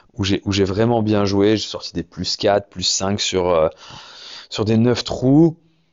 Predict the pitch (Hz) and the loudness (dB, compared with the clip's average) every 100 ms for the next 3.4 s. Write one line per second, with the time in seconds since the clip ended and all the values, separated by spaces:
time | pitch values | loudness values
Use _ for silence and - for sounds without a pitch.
0 | _ _ _ _ _ _ _ _ - 113 | _ _ _ _ _ _ _ _ -4 2
1 | 131 139 - - 147 127 147 143 127 - | 2 0 -6 0 0 4 6 6 4 -4
2 | 117 127 123 - 110 101 113 110 107 98 | -2 4 2 2 -4 2 2 2 -2 -4
3 | 101 98 82 | 0 0 0